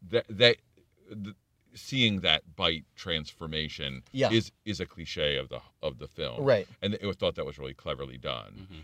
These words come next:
Speaker 1: A-, and, and then that fight scene works real well, and we get to see the new characters in line, and, you know, uh, they played those things out. And the, the final sequence is ridiculous with the monster truck.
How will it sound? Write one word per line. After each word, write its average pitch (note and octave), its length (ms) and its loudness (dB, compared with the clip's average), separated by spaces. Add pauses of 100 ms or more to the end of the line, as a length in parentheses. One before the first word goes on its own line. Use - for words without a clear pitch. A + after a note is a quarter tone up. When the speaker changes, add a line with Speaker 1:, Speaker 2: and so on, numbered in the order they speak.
(140)
Speaker 1:
A-, E2 180 -2
and, D#2+ 420 -4
and F#2+ 160 -2
then F2 180 0
that D2 180 -4
fight E2+ 260 -8
scene D2+ 200 -12
works C2+ 260 -12
real D#2 120 -4
well, F#2 260 2
and D2+ 80 -8
we D2+ 60 -8
get D2+ 200 -12
to D2+ 80 -20
see D2 180 -14
the C#2 120 -16
new B1+ 140 -14
characters F2+ 560 -2
in D#2+ 120 -10
line, D2 400 -8
and, B1 180 -14 (360)
you F2 120 -6
know, D2+ 200 -4 (260)
uh, A#1 280 -8 (600)
they G#2 180 0
played A2+ 340 0
those F2+ 160 -4
things E2 200 -10
out. F2+ 200 0 (220)
And F2+ 200 -2
the, G2 80 -4
the A2+ 140 -4
final G#2+ 360 -4
sequence D2+ 520 -12
is D2 360 -8
ridiculous D#2 760 -10
with D#2 220 -10
the C#2+ 280 0
monster D2 400 -8
truck. - 280 -16